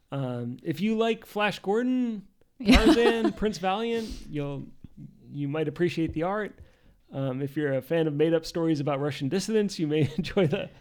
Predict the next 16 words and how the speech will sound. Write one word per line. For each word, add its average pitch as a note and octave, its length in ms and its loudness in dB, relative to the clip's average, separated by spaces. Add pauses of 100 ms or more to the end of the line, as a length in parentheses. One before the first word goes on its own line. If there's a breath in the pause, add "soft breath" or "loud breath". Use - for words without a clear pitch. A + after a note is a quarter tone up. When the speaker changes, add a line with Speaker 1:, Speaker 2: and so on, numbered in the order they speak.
Speaker 1:
the D#3+ 80 0
narrative. F#3+ 440 0
Speaker 2:
If G3 80 0
you G#3 120 8
really A3 220 10
like G3+ 380 4
absurdly G3+ 880 4
buxom A3+ 480 4
women, G#3+ 600 6 (140)
this F#3+ 140 2
is F3+ 240 0
right F#3 380 2
up E3+ 180 -2
your D#3+ 100 0
alley. C3+ 440 -2
Speaker 1:
Yep. D3 140 -2